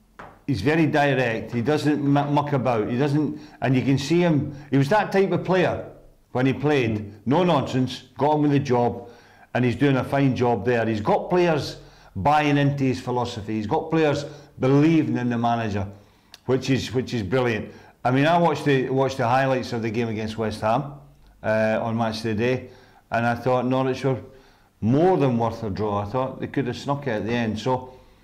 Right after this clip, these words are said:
Speaker 1: what are we gonna take? What are we gonna take to carry Carrow Road? And by the way, have a great trip. It's not the best, is it? Um, what are we gonna take there? Are we gonna, is the manager gonna change the side? Is he gonna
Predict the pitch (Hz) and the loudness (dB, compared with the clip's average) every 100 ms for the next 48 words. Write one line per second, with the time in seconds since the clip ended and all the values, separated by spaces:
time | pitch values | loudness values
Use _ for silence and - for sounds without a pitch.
0 | _ _ 165 214 220 202 185 175 - 156 | _ _ 0 4 4 4 4 2 0 0
1 | 127 104 160 190 214 196 165 143 143 139 | 0 0 0 2 2 2 0 0 0 0
2 | 131 131 123 117 107 - 123 120 113 107 | -2 0 0 -2 -6 0 0 2 2 2
3 | 110 110 - - - 113 135 127 123 123 | 0 -2 -10 -12 -4 0 2 2 2 2
4 | 135 139 127 117 98 107 98 - - - | 0 0 0 0 -2 -4 -4 -6 -16 -6
5 | 117 107 117 120 - 135 113 110 - - | -4 -2 0 0 0 -2 -2 -4 -8 -18
6 | - - - - - 117 127 127 127 104 | -20 -20 -20 -20 -4 0 2 2 0 -4
7 | - - - _ _ _ _ _ _ _ | -8 -20 -20 _ _ _ _ _ _ _
8 | _ _ _ - 151 170 180 175 170 165 | _ _ _ -2 2 4 4 4 2 2
9 | 160 151 127 123 113 113 117 120 120 117 | 2 2 2 0 0 0 0 2 0 0
10 | 113 110 107 110 127 143 127 101 117 110 | -2 -6 -4 -2 0 0 -2 -4 -4 -4
11 | 110 120 120 113 104 - 131 160 131 104 | -4 -2 -2 -4 -8 -4 0 0 0 -2
12 | 104 95 110 107 | -4 -4 -2 -2